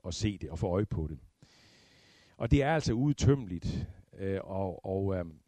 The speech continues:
jeg kan ikke engang s-, overhovedet ikke, jeg når ikke en tiendedel af det, som jeg synes, jeg selv har fået øje på, så jeg må koncentrere mig lidt om nogle, nogle enkelte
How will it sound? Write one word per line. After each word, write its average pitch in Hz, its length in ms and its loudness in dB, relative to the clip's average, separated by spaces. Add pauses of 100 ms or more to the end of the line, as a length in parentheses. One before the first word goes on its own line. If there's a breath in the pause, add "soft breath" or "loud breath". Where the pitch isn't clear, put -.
jeg 98 120 -4
kan - 80 4
ikke 135 100 2
engang 110 220 -2
s-, - 100 -16
overhovedet 120 540 6
ikke, 107 120 -2
jeg 101 80 -2
når 123 160 -2
ikke 120 140 -2
en 107 80 -8
tiendedel 107 500 -4
af 82 80 -6
det, 95 160 -4
som - 140 -14
jeg 80 100 -8
synes, 87 300 -16
jeg 73 100 -8
selv - 180 -4
har - 40 -4
fået 92 200 -4
øje 95 180 -4
på, - 280 -6
så 101 120 -4
jeg 107 100 0
må 120 280 -4
koncentrere 113 460 -2
mig 110 100 -2
lidt 120 140 0
om 107 80 -4
nogle, 98 300 -8
nogle 101 240 -10
enkelte 104 460 -4